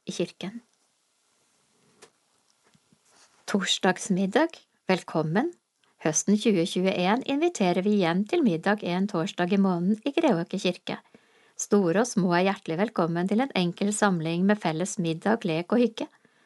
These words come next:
De voksne får anledning til å drikke kaffe og slå av en prat mens barna leker. Her håper vi det blir gode muligheter for å kunne slappe av litt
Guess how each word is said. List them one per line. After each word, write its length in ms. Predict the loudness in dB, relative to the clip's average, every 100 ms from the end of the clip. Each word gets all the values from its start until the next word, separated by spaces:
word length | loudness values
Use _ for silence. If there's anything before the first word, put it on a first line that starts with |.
| _ _ _ -4
De 120 | 0
voksne 400 | 0 -2 -2 0 2
får 200 | 2 2
anledning 560 | 2 2 0 0 0 0
til 140 | -2
å 60 | -2
drikke 260 | -2 -4 -4
kaffe 400 | -4 -4 -4 -4 -4 -16 _
og 80 | -4
slå 220 | 2 4 4
av 180 | 2 0
en 140 | -2 -4
prat 320 | -2 -2 -2
mens 160 | -4 -2
barna 260 | -4 -2 -2
leker. 460 | -2 -4 -10 -12 _ _ _ _ _ 0
Her 160 | 2
håper 320 | 4 2 0 -2
vi 100 | 0
det 120 | 2
blir 140 | 0 2
gode 320 | 2 2 4
muligheter 560 | 2 2 -2 -2 -4 -2
for 140 | -2
å 60 | 0
kunne 180 | -2 -2
slappe 300 | -4 0 0
av 260 | 0 -2
litt 300 | -2 -2 -6